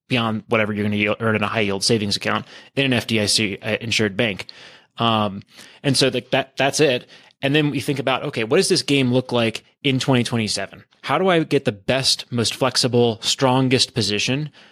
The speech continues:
um, that, that gives my, my fam-, my future family all the options in the world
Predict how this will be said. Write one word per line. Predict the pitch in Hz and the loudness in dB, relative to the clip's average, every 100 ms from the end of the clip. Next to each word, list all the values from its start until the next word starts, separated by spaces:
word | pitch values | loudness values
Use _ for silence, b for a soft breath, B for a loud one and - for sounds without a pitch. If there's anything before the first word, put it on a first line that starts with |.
| b _ | b _
um, | 131 120 113 113 | 0 2 2 0
that, | 113 - 117 110 123 117 - | -2 -2 -4 -4 -2 -4 -4
that | 127 110 | -4 -2
gives | 117 117 110 | 0 0 2
my, | 110 110 82 87 | 2 0 -2 -4
my | 117 | -4
fam-, | 101 110 95 | -2 -6 -4
my | 113 98 | -4 0
future | 127 117 117 | 0 2 0
family | - 101 113 123 143 - B B - | -2 -4 -2 -2 -2 -6 B B 0
all | 127 135 | 2 4
the | 131 | 4
options | 120 - 120 | 2 0 -2
in | 107 | -2
the | 101 | -2
world | 101 110 120 | 0 0 0